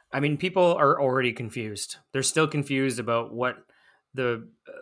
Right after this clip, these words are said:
lockdown procedures, what color, what do the colors mean now? I thought we were in phase two, section three A, you know what I mean? And then as we change things from, from region to region, they're like, "Oh, wait, I'm in Halton now. I can go and do this. But when I was in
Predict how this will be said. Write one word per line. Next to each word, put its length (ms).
lockdown 480
procedures, 460
what 160
color, 340
what 100
do 60
the 60
colors 340
mean 200
now? 360
I 60
thought 180
we 120
were 100
in 120
phase 400
two, 920
section 640
three 280
A, 440
you 120
know 80
what 40
I 40
mean? 320
And 180
then 300
as 80
we 80
change 220
things 240
from, 340
from 200
region 340
to 80
region, 560
they're 100
like, 160
"Oh, 160
wait, 260
I'm 160
in 60
Halton 400
now. 340
I 100
can 380
go 260
and 120
do 120
this. 400
But 220
when 160
I 100
was 200
in 240